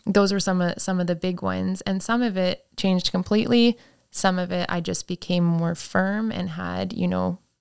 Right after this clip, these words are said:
scripture to back up what I believed instead of just like, "This is what I've always been told." But there was a lot I had to stop and think through, just why,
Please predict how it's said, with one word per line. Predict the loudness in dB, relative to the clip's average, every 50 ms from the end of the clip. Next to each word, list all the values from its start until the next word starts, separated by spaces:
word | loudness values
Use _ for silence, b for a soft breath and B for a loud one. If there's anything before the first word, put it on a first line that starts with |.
| _ _ -2
scripture | -2 0 2 0 -2 0 -2 -4 -4 -4 -4
to | -4 -6 -4
back | -2 -2 -2 -2 -6 -10
up | -6 -4
what | -2 -2
I | -2 -2
believed | -4 -4 -2 -2 -2 -4 -2 -4
instead | -4 -4 -2 -2 -2 -2
of | -2 -4
just | -6 -8 -8 -6 -6
like, | -6 -6 -4
"This | -4 -4 -2 -4
is | -4 -2
what | -2 0
I've | 0 0 0 0
always | 0 0 0 -2 -4 -4
been | -4 -4 -4 -4
told." | -6 -2 0 2 2 4 2 2 0 -4 b b b b b b b b b
But | 0 2
there | 2 0 0
was | 0 0
a | 0 0
lot | 0 2 2 2 2
I | 0 -4
had | -4 -6 -6 -6
to | -6 -6
stop | -6 -6 -4 -4 -4 -4 -4
and | -6 -8 -8 -6
think | -6 -6 -6 -6 -8
through, | -4 -2 0 0 2
just | 2 2 0 0 -2 -4 b b b b b b b b b b b b b b b _
why, | -2 2 2 2 2